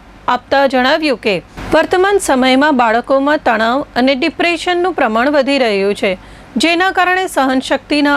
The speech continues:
અભાવે તેઓ નાની નાની બાબતોમાં પણ આત્મહત્યા જેવા ગંભીર પગલાં ભરી રહ્યા છે. તેમણે શિક્ષકોને સંબોધતા કહ્યું કે આપ તો ચૈતન્ય મૂર્તિના શિલ્પકાર છો અને તમારા શ્રેષ્ઠ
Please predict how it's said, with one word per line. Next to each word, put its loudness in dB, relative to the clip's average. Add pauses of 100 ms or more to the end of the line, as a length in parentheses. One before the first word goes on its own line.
(140)
અભાવે 0 (480)
તેઓ 2 (160)
નાની 0
નાની 0
બાબતોમાં 0
પણ -2
આત્મહત્યા -2
જેવા 2
ગંભીર 0
પગલાં 0
ભરી 2
રહ્યા 2
છે. 0 (640)
તેમણે 0
શિક્ષકોને -2
સંબોધતા 0 (140)
કહ્યું 0 (440)
કે 0 (280)
આપ -4 (280)
તો -2
ચૈતન્ય -2
મૂર્તિના -2
શિલ્પકાર 0 (140)
છો 0 (260)
અને 2 (140)
તમારા 2 (360)
શ્રેષ્ઠ -2